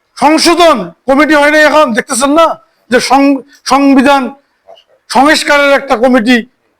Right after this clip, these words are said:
কাজ করতেছে, কিন্তু, কিন্তু আমাদের যে একত্রিশ দফা উনিশশো, আহ, দুই হাজার চব্বিশ সালের তেরোই জুলাই হাসিনা চলে যাওয়ার আগে এই একত্রিশ দফাটা ঘোষণা হয়েছিল।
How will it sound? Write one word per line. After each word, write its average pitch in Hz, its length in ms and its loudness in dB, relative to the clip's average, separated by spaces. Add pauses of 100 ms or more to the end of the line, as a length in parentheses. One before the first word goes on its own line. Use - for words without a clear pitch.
(100)
কাজ 262 220 -2
করতেছে, 208 340 -2
কিন্তু, 143 280 -8 (420)
কিন্তু 240 600 0 (180)
আমাদের 233 540 0 (140)
যে 214 120 0
একত্রিশ 240 460 0
দফা 208 320 0 (280)
উনিশশো, 226 580 0
আহ, 220 260 2
দুই 220 200 2
হাজার 247 180 0
চব্বিশ 214 420 -6
সালের 233 260 0 (360)
তেরোই 277 320 0 (500)
জুলাই 262 400 2 (480)
হাসিনা 285 360 0
চলে 294 260 0
যাওয়ার 294 240 4
আগে 311 260 4 (440)
এই 277 80 0
একত্রিশ 262 420 0
দফাটা 233 280 0
ঘোষণা 208 320 0
হয়েছিল। 170 380 -4